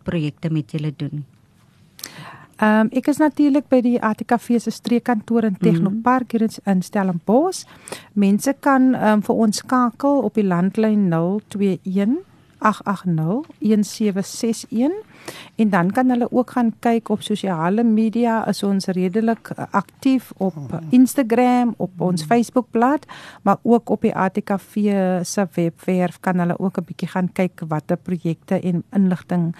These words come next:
Speaker 2: as
Speaker 1: Mhm.
Speaker 2: hulle vir ons sou wou e-possie stuur of
Speaker 1: Mhm.
Speaker 2: kontak maak.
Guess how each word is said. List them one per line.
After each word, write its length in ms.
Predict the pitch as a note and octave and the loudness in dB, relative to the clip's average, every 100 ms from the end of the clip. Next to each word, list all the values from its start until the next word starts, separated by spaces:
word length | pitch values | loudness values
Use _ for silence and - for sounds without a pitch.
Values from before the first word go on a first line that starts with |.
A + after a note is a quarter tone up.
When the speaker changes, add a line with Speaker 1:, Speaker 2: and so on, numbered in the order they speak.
| - - - | -14 -20 -4
Speaker 2:
as 160 | G3+ F3+ | -2 0
Speaker 1:
Mhm. 100 | F3+ | -2
Speaker 2:
hulle 80 | F#3+ | -2
vir 120 | D#3+ | -2
ons 260 | E3+ E3+ - | -2 -2 -2
sou 220 | F3 E3 | -2 -2
wou 260 | D#3+ D3+ D#3+ | -2 -4 -2
e-possie 460 | F#3 F3 F3 - E3 | -4 -4 -4 -6 -12
stuur 340 | - D#3+ D#3+ | -10 -8 -6
of 120 | D#3 | -8
Speaker 1:
Mhm. 100 | F3+ | -6
Speaker 2:
kontak 380 | E3+ D#3+ D#3 D3+ | -4 -4 -6 -10
maak. 600 | D#3 D3+ D3 - - | -8 -8 -12 -20 -20